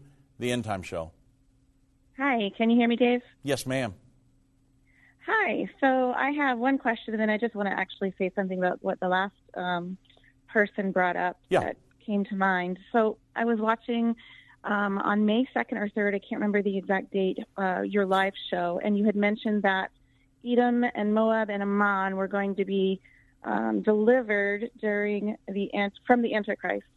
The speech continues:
Speaker 1: Yes.
Speaker 2: And then you mentioned the U S. But you don't,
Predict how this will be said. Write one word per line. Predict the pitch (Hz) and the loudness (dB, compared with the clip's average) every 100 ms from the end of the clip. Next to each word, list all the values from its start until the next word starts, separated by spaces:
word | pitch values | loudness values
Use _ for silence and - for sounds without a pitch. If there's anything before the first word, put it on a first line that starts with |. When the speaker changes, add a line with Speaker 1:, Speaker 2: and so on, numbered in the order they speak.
| _ - | _ -4
Speaker 1:
Yes. | 110 90 - _ _ _ _ | -2 -4 -14 _ _ _ _
Speaker 2:
And | 220 | 0
then | 226 | 4
you | 254 | 4
mentioned | 233 226 226 | 4 0 -4
the | 214 | 0
U | 208 190 | 2 2
S. | 170 - - _ _ _ _ | 0 -6 -20 _ _ _ _
But | - - | -14 -2
you | 240 277 | 2 4
don't, | 320 302 | 4 2